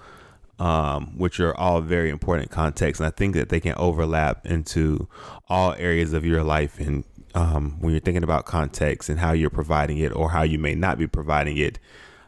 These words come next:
um, the different ways that it manifests and show up in your life and the people that you're communicating with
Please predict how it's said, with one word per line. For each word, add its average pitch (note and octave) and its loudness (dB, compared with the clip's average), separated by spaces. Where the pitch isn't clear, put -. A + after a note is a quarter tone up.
um, E2+ 2
the D#2 2
different F2 -2
ways E2+ 2
that D#2+ 0
it C#2 -2
manifests E2 0
and D2 -8
show D#2+ 0
up - -4
in E2+ -6
your F#2+ 4
life E2 0
and F#2 0
the D#2 -4
people D#2+ 0
that D2+ -2
you're D2+ 0
communicating D#2 0
with D2+ 0